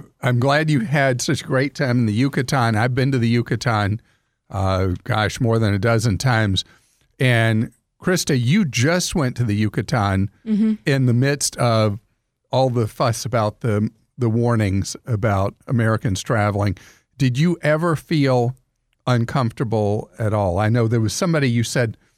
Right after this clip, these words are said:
Speaker 1: that was in your daughter's school who was nervous about going.
Speaker 2: Well, well, yes, we took one of my daughter's friends, and her parents were nervous about it. Understa-, I think understandably, honestly. I mean, we just stayed on the resort the whole time, which is the advice I was given. Um, and I didn't hear about anything.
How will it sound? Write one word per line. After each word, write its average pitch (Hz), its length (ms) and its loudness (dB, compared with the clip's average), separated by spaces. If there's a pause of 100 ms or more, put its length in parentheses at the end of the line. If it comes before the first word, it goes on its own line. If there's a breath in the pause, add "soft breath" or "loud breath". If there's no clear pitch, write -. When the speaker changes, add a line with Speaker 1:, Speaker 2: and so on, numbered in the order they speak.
(380)
Speaker 1:
that 127 160 -2
was 117 300 0
in 127 160 0
your 104 120 0
daughter's 107 360 0
school 139 380 0
who 120 200 2
was 101 380 -2
nervous 107 500 0
about 87 300 -4
going. 90 380 -4
Speaker 2:
Well, 269 280 0
well, 226 140 0 (160)
yes, 196 300 -4
we 208 100 -2
took - 240 -4
one 202 80 -2
of 190 60 -2
my 180 100 -2
daughter's 180 320 -2
friends, 180 320 -4
and 185 140 -2
her 175 100 -2
parents 180 320 -6
were 190 80 -4
nervous 180 240 -6
about 190 200 -2
it. - 20 -2
Understa-, 294 360 -2
I 233 140 0
think 240 180 -2
understandably, 185 640 0
honestly. 185 460 0
I - 20 2
mean, 185 240 0
we 220 280 0
just 208 200 -4
stayed 196 400 0
on 196 120 0
the 190 80 0
resort 185 340 -2
the 196 80 -4
whole 196 140 0
time, 180 380 0
which 170 160 -4
is 175 140 -4
the 175 140 -2
advice 165 340 -2
I 165 140 0
was 175 180 -4
given. 170 460 -2 (520 soft breath)
Um, 185 600 2
and 185 560 0
I 170 80 2
didn't 208 320 0
hear 247 300 2
about 226 260 0
anything. 220 480 -2